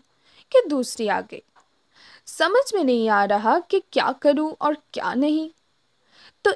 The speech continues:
इम्यूनिटी को स्ट्रॉन्ग करो और बीमारियों को छू मंतर छू करो। वीडियो अच्छी लगी हो तो एक लाइक, कमेंट, शेयर और सब्सक्राइब कर देना। फिर मिलेंगे नेक्स्ट ट्यूसडे को।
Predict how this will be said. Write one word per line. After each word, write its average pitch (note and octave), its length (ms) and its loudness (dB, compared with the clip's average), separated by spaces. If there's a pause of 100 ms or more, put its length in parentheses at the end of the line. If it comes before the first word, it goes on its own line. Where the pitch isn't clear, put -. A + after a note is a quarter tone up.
(140)
इम्यूनिटी C4+ 640 2
को G4 260 0
स्ट्रॉन्ग C4 460 -2
करो G#3 400 -4 (340)
और F4+ 160 2
बीमारियों A3+ 680 -2
को F#4+ 220 -2 (300)
छू B4+ 280 2
मंतर A3+ 500 -4 (220)
छू F4 280 2
करो। G3 320 -6 (800)
वीडियो F4+ 320 6
अच्छी - 360 -2
लगी G#3+ 380 2
हो G#3 260 0
तो - 220 2
एक C#4+ 200 2
लाइक, G#3 420 0 (460)
कमेंट, G#3+ 520 0 (220)
शेयर A#3 460 -2 (300)
और B4 100 2
सब्सक्राइब A#3+ 500 -8
कर F#3+ 200 -8
देना। F#3 240 -16 (640)
फिर G#3 160 0
मिलेंगे F4 540 0
नेक्स्ट D#4 400 -6
ट्यूसडे A3 380 -4
को। - 340 -2